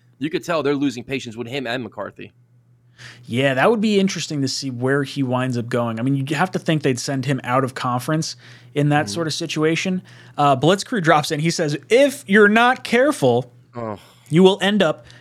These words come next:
Speaker 2: with Carson Wentz." Yeah. <laughs> <laughs> I don't love that. Uh, Joe Douglas was in Philadelphia when Wentz was on the roster. Now, Douglas was brought in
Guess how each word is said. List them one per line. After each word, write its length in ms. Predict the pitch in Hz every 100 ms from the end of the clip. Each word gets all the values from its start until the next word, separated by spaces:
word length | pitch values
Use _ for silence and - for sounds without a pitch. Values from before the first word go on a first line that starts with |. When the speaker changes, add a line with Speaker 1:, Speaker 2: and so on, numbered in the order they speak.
| - -
Speaker 2:
with 200 | 226 214
Carson 580 | - 131 120 143 135 131 -
Wentz." 540 | 120 147 123 - - - _ _ _ _ _ _ _ _ _ _ _
Yeah. 260 | 147 156 110 - - -
<laughs> 120 | 139 - - - - -
<laughs> 40 |
I 40 | 185
don't 240 | 214 190
love 160 | 175 156
that. 220 | 160 - - - -
Uh, 160 | 151
Joe 220 | 139 185 214
Douglas 360 | 190 208 190
was 320 | 147 180 254 214
in 260 | 190 208
Philadelphia 680 | 202 202 170 185 247 104 - - _ _ _ _ _ _ _ - -
when 580 | 139 170 175 175 170 156 - - - _ _ _ 131
Wentz 380 | 139 196 196
was 140 | 185 156
on 160 | 151
the 80 | 143
roster. 400 | 131 131 117 117
Now, 260 | 123 127 123 -
Douglas 420 | 151 175 185 - 143
was 340 | 151 143 127
brought 320 | 123 139 143
in 320 | 151 147 143